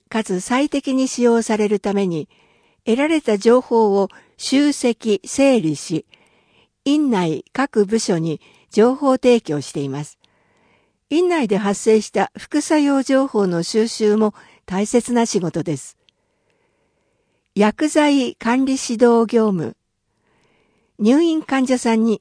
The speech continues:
薬の飲み方、効果、副作用などを説明することで、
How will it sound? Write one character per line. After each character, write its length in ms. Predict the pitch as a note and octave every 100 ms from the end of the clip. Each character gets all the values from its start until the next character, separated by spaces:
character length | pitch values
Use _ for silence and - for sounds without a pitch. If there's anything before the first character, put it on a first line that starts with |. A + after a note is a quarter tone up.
| _
薬 420 | - - E4 D#4+ D4
の 180 | C4+ A3+
飲 140 | G3+ A3
み 140 | B3
方、 420 | - A#3 - C#3+ _ _ _ -
効 300 | D4+ D4+ C4
果、 300 | - E3 - _ _ _ _ _
副 300 | - F4+ F#4
作 200 | F4+ E4+
用 380 | C4 G#3+ E3+ -
な 160 | G#3+ G#3
ど 160 | F3
を 80 | E3+
説 260 | G#3+ G3 A3+
明 160 | G#3+
す 160 | G3+ G3+
る 80 | G3
こ 140 | F#3+
と 100 | F3+
で、 200 | D3+